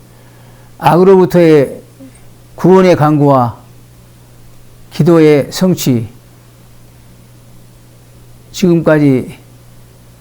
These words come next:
들어주셔서 감사합니다. 이번이 오십이 주로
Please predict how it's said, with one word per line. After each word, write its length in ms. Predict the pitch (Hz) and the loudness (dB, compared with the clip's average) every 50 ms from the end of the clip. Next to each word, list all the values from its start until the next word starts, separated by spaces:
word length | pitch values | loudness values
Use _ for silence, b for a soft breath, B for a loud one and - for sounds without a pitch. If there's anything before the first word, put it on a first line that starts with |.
| - | -14
들어주셔서 540 | - - 175 165 143 160 160 160 147 - 151 | -4 -2 -2 -2 0 0 -2 -2 -2 -4 -6
감사합니다. 840 | - 139 143 151 147 139 147 143 139 143 135 131 135 127 110 110 - - - - - - - - - - - - - - _ _ b b b b b b b b b - - - - - - _ _ - - - - - - - - - - - - _ _ - - | -4 -4 -4 -4 -2 -4 -4 -4 -2 -4 -4 -6 -6 -8 -10 -10 -14 -18 -20 -20 -20 -20 -20 -20 -20 -20 -20 -20 -20 -20 _ _ b b b b b b b b b -20 -20 -20 -20 -20 -20 _ _ -20 -20 -20 -20 -20 -20 -20 -20 -20 -20 -20 -20 _ _ -6 -4
이번이 640 | 170 156 165 160 156 156 151 143 135 - - - - - - - - - - - - _ - - - _ - - - - - - - - - _ - - - | -2 0 2 2 4 4 4 2 0 -2 -6 -12 -16 -20 -20 -20 -20 -20 -20 -20 -20 _ -20 -20 -20 _ -20 -20 -20 -20 -20 -20 -20 -20 -20 _ -20 -16 -6
오십이 460 | - 170 175 175 165 - 170 156 170 160 | -2 2 2 2 2 0 -2 0 0 0
주로 400 | 156 151 - 127 117 113 110 | 0 0 0 0 -2 -4 -8